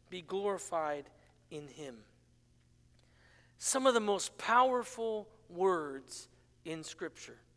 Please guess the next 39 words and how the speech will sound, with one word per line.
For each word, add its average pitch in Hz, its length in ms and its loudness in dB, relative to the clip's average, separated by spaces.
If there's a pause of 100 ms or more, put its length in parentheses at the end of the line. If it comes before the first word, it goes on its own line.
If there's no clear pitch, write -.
(960)
Understanding 262 960 6
our 220 280 6
true 240 560 -4
identity. 180 720 0 (500)
So 311 120 6
what 330 140 12
is 403 160 10
the 285 120 10
first - 480 4
thing 254 300 4
that 208 180 4
Paul 240 360 8
goes 214 260 8
after 202 540 6 (220)
to 254 100 6
help 269 280 10
us 254 180 8
understand 233 840 4
our 196 180 6
true 220 240 2
identity 202 480 4
that 202 180 0
the 196 60 -10
Spirit 262 400 0
of 190 120 -8
God 185 340 6 (320)
speaks - 480 -2
over 180 320 4
us? - 360 -8 (460)
The 233 80 8
first 294 300 6
thing 277 140 6
that 254 80 4
we 240 100 2
see 262 260 2
is 233 140 4
that 240 120 4
the 226 80 4
flesh 277 540 6